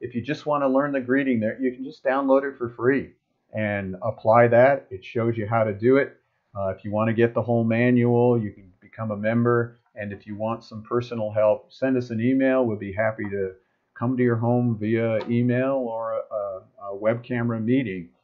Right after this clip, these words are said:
And we had one of our practitioners, uh, "I feel saddened as I think of the doors of BioTouch being closed, especially after sixteen years,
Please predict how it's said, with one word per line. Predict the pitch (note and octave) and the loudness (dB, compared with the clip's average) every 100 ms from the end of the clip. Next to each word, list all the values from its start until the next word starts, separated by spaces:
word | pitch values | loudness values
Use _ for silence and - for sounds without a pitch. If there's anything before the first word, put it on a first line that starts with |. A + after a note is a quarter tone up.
| _ _ | _ _
And | A2 A2 | -2 0
we | A2+ A#2 | 2 4
had | B2+ A#2 | 4 6
one | B2 | 2
of | A#2 | 6
our | A#2+ | 4
practitioners, | A#2 A#2 - C3 B2+ A#2+ G#2 G2+ - _ _ _ _ C3 | 4 2 4 0 2 0 -2 -4 -8 _ _ _ _ -2
uh, | A2+ | 2
"I | G2 B2+ | 6 4
feel | B2 D3+ E3 | 4 4 4
saddened | - C#3+ D#3 D#3 D#3+ | 6 8 10 8 2
as | C#3+ A#2+ | 0 6
I | A#2+ | 6
think | A#2+ C#3+ | 6 -2
of | C3+ C3 | -2 0
the | C3 | 4
doors | B2+ B2+ B2+ | 8 10 8
of | A#2+ A#2 | 4 8
BioTouch | A#2+ B2 B2 B2+ A#2+ - | 8 8 4 -2 -2 -6
being | A2+ A#2+ B2 | -2 -2 -2
closed, | A#2+ A#2+ A#2+ A#2+ | 2 4 4 0
especially | - - A2 - A#2+ | -12 0 0 2 4
after | A#2 - B2 | 4 2 -10
sixteen | - D#3 - - D#3 D3 | -8 -12 -12 -10 -8 0
years, | C3+ A#2+ G#2+ G#2+ G#2+ | 4 4 4 -2 -6